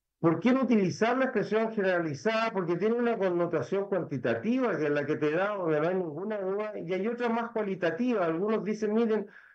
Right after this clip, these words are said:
para que sean generalizadas, de acuerdo al Tribunal Penal Internacional o determinada doctrina, se requiere que haya un ataque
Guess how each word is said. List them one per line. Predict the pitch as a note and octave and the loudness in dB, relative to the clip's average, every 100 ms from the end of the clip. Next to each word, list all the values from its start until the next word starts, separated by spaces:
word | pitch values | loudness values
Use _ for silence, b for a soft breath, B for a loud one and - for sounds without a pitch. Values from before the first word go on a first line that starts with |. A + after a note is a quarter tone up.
| _ | _
para | D3 C#3+ | 0 2
que | C3+ | 0
sean | C3+ G#3 A3+ | 0 0 0
generalizadas, | A3 G#3+ F#3 E3+ F3+ E3 C#3 C#3 | 2 2 0 -2 0 2 2 0
de | F#2+ | 0
acuerdo | F#2+ B2 C3 C3+ | 2 2 2 2
al | B2+ | 0
Tribunal | B2+ C3 C#3+ C3+ | 0 2 0 0
Penal | C3+ C#3+ D3 | 0 2 0
Internacional | D3 D3 D3+ D#3 G#3 A3+ G#3+ G3 E3 | 0 0 0 0 0 2 0 0 0
o | D#3 C#3+ C#3 C3 | 2 2 0 -2
determinada | C3 C#3 C#3+ C#3+ D3+ E3 | -2 -2 0 0 0 0
doctrina, | E3+ E3+ F3+ G3 | -2 -2 0 0
se | E3+ E3 | 2 0
requiere | D#3+ D3 F#3 G3 G3+ B B _ | 0 0 0 0 -2 B B _
que | F#3+ | 2
haya | A3+ | 4
un | G#3+ | 4
ataque | E3 - - G3+ G#3+ E3+ D#3 C#3 B2+ A#2+ A2+ G2 | 0 -2 0 0 0 0 2 4 2 2 2 -2